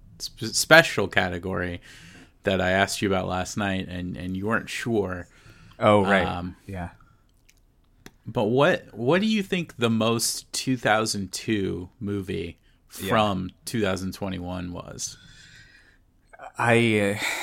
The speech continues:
Speaker 2: yeah, I didn't really th-, think about it that much. Um, but I think that is an important category for our show. I think that should probably be our, our number one. Like,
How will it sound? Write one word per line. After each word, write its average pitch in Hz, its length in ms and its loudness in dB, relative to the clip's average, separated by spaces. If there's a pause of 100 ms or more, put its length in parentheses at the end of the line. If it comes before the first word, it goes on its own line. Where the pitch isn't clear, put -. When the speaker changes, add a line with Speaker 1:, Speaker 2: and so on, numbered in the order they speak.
Speaker 2:
yeah, 113 340 4
I 101 100 4
didn't 151 220 6
really 131 220 8
th-, - 120 -8
think - 460 -2
about 87 220 -2
it 85 100 -6
that 80 180 -4
much. - 580 -4 (180)
Um, 82 540 -2 (840)
but 101 140 4
I 98 60 6
think 123 260 4
that 101 180 6
is 90 180 0
an 101 60 0
important 87 460 2
category 87 520 0
for 87 220 -6
our 92 100 0
show. 78 400 -4
I 92 60 0
think 131 200 4
that 101 140 2
should - 140 -4
probably 98 300 2
be 92 200 -4
our, 82 520 -4
our 98 80 0
number 95 280 0
one. 87 460 -2 (460)
Like, 92 180 -14